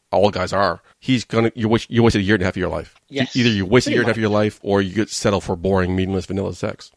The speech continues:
Speaker 2: Oh, God. I feel sorry for her, Michael J. I really do, man. Kay, do us a favor, Kay. If you listen, if you, uh, obviously you're gonna be listening to the show.
Speaker 1: Yeah.
Speaker 2: Call us back.
Speaker 1: Yeah,
Speaker 2: Okay?
Speaker 1: call us
Speaker 2: Let
Speaker 1: back.
Speaker 2: us know.
Speaker 1: Follow up, yeah.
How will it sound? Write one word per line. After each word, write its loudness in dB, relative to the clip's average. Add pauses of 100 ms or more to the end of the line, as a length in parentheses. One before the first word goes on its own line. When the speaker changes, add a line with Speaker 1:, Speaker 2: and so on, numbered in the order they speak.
(160)
Speaker 2:
Oh, -16 (480)
God. -20 (640)
I -6
feel -4
sorry 2
for -6
her, -4
Michael -10
J. -4
I -2
really -6
do, -6
man. -10
Kay, 0 (120)
do 2
us 0
a -4
favor, -2
Kay. -2 (320)
If -16
you -10
listen, -12
if -18
you, -12
uh, -14
obviously -4
you're -8
gonna -6
be -12
listening -12
to -18
the -16
show. -14
Speaker 1:
Yeah. -14 (120)
Speaker 2:
Call -2
us -8
back. -4 (140)
Speaker 1:
Yeah, -14
Speaker 2:
Okay? -4
Speaker 1:
call 4
us -2
Speaker 2:
Let 4
Speaker 1:
back. 6
Speaker 2:
us -6
know. 4
Speaker 1:
Follow 4
up, -4
yeah. -2